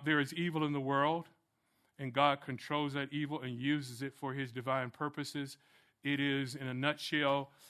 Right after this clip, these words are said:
uh, you meant it for what? Evil, and God did what? Meant it for good. Um, and number ten, it provides hope in ex-, um, in the success of human development.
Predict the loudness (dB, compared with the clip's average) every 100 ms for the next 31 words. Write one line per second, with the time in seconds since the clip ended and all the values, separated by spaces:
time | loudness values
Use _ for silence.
0 | -20 2 6 6 4 0 2 4 4 2
1 | -2 2 4 4 10 10 10 6 _ _
2 | _ _ _ 0 0 2 2 2 0 4
3 | 8 10 8 4 2 2 2 -2 _ _
4 | _ _ _ _ _ _ _ -2 -2 -4
5 | -6 -6 -4 -4 -8 -20 _ _ _ _
6 | _ _ _ _ _ _ _ 4 6 6
7 | 2 -6 -2 2 2 0 -2 -4 -4 -14
8 | _ _ _ _ _ -6 -4 2 4 4
9 | 2 0 0 0 -6 _ _ _ _ _
10 | _ _ -6 -6 -6 -8 -10 _ _ _
11 | 0 2 2 0 -10 _ _ _ _ _
12 | _ -20 _ _ _ _ _ _ _ _
13 | _ -4 -2 -4 -4 0 2 2 2 -8
14 | -4 -4 -2 -4 0 0 -2 -8 -16